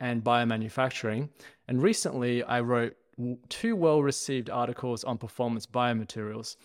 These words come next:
and by writing, I realized that emerging materials have so much potential, uh, super early in their adoption,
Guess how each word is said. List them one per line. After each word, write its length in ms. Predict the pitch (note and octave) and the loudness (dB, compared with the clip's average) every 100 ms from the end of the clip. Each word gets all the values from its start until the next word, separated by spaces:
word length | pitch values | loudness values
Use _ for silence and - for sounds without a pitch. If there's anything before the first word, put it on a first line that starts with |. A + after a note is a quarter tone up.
| - - | -20 -14
and 160 | C3 A#2+ | -6 0
by 100 | A#2 | 2
writing, 420 | C3 G#3 D#3+ C#3 - _ _ - | 2 2 0 -2 -6 _ _ -8
I 60 | |
realized 580 | A#2+ C#3 D#3+ D3 C3+ - | -4 2 4 6 4 2
that 200 | C3 A#2+ | 0 0
emerging 480 | A#2 B2 D3+ D3+ D3+ | 0 0 0 0 -2
materials 600 | B2+ - B2+ B2 A#2+ A2+ | -2 -2 -2 0 0 -2
have 300 | - A#2 A2+ - | -6 -6 -6 -6
so 280 | - D3 D#3 | -2 0 0
much 180 | C#3 | 0
potential, 640 | - - A2+ - A#2 A#2 G#2 - - _ | -4 -4 -4 -2 -2 -4 -6 -16 -20 _
uh, 200 | A#2+ A2 | -12 -10
super 460 | G2+ - - G3+ C3+ | -6 -4 -2 0 0
early 320 | A#2 A#2+ A#2 | 2 0 0
in 80 | A2+ | 0
their 140 | A2+ | -2
adoption, 640 | G#2+ A2+ A#2+ - A2 G#2+ | -2 -2 -2 -2 -4 -6